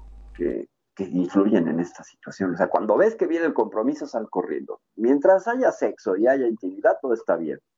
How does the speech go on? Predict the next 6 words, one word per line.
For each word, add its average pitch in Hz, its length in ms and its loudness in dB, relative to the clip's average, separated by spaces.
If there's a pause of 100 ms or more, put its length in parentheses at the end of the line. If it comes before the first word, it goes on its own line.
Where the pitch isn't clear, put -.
(560)
Pero 110 500 4
si 101 180 -8
surge 117 300 0
el 95 80 -2
compromiso, 98 680 -2 (260)
corre. - 320 -12